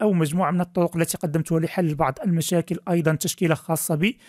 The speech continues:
إذا أتيت أنت مثلا وأخذت نفس هذه التشكيلة ولم تضف شيئا أو لم تحذف شيئا،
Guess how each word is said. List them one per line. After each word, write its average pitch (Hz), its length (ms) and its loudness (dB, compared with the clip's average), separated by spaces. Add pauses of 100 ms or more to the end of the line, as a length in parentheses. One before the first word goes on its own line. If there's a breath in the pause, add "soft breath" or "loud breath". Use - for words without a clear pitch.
(240 loud breath)
إذا 220 220 0
أتيت 185 280 0
أنت 185 260 -2
مثلا 165 380 2
وأخذت 170 500 -4
نفس 175 240 -2
هذه 165 160 2
التشكيلة 160 460 -2
ولم 170 200 2
تضف 170 280 -2
شيئا 180 460 -4
أو 170 80 0
لم 175 140 2
تحذف 160 300 -4
شيئا، 208 380 -2